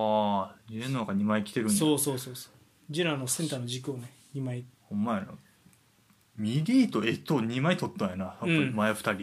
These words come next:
Speaker 2: うん。
Speaker 1: がっつり。
Speaker 2: そう。あともう、もう一枚。いや、センターラインをね、やっぱしっかりさせてたっていうのが結構キーで、
Speaker 1: あ、確かに。
Speaker 2: ルシオとか。
Speaker 1: スナイデルを持ったもそうやもんな。
Speaker 2: そう。
Speaker 1: で、ルシオか。
Speaker 2: バイエルミュンヘンからルシオ。七百万ユーロ。
Speaker 1: あー。
Speaker 2: 安いね。まあ、ベテランやったもんな、三十一歳。
Speaker 1: この時でもう三十一か。
Speaker 2: うん。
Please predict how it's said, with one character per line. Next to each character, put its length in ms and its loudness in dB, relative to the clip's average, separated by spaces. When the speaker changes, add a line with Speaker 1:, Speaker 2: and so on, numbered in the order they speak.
Speaker 2:
う 40 0
ん。 280 -6
Speaker 1:
が 120 -2
っ 100 -8
つ 180 -6
り。 140 -6
Speaker 2:
そ 180 -2
う。 80 -8
あ 80 2
と 140 2
も 220 4
う、 140 -2
も 240 2
う 40 2
一 160 -2
枚。 100 0
い 40 2
や、 180 0
セ 200 6
ン 100 0
タ 100 -2
ー 80 0
ラ 100 2
イ 100 4
ン 100 2
を 40 0
ね、 120 -2
や 80 -4
っ 40 -6
ぱ 100 -6
し 160 -2
っ 20 -20
か 100 0
り 140 0
さ 160 -6
せ 80 -4
て 100 -2
た 60 -4
っ 100 -8
て 80 -8
い 20 -6
う 60 -8
の 100 -6
が 240 -4
結 120 -6
構 100 -4
キ 180 -4
ー 40 4
で、 60 2
Speaker 1:
あ、 20 -2
確 140 -2
か 40 6
に。 60 6
Speaker 2:
ル 60 4
シ 140 4
オ 80 0
と 80 -8
か。 140 -18
Speaker 1:
ス 240 -8
ナ 140 2
イ 80 2
デ 80 6
ル 60 4
を 40 6
持 140 6
っ 40 -2
た 120 2
も 100 2
そ 100 -2
う 40 2
や 60 0
も 40 -4
ん 60 -4
な。 80 2
Speaker 2:
そ 160 -4
う。 20 -8
Speaker 1:
で、 80 -2
ル 140 2
シ 180 -2
オ 60 -4
か。 220 -12
Speaker 2:
バ 140 0
イ 60 4
エ 40 2
ル 60 -2
ミ 100 -2
ュ 40 -4
ン 20 -4
ヘ 60 -4
ン 40 -4
か 80 0
ら 100 2
ル 80 -2
シ 180 -6
オ。 40 -18
七 120 -4
百 160 -2
万 180 2
ユ 80 4
ー 40 -2
ロ。 40 0
Speaker 1:
あ 60 -2
ー。 80 -2
Speaker 2:
安 320 4
い 80 0
ね。 340 -6
ま 80 -2
あ、 20 -4
ベ 120 -2
テ 100 -4
ラ 60 -2
ン 40 -4
や 60 -6
っ 20 -14
た 100 -12
も 100 -12
ん 20 -12
な、 80 -8
三 240 -8
十 100 -10
一 80 -6
歳。 180 -6
Speaker 1:
こ 140 2
の 60 0
時 160 -2
で 80 2
も 60 -2
う 20 -2
三 220 2
十 80 4
一 220 -4
か。 180 -4
Speaker 2:
う 20 -8
ん。 400 -6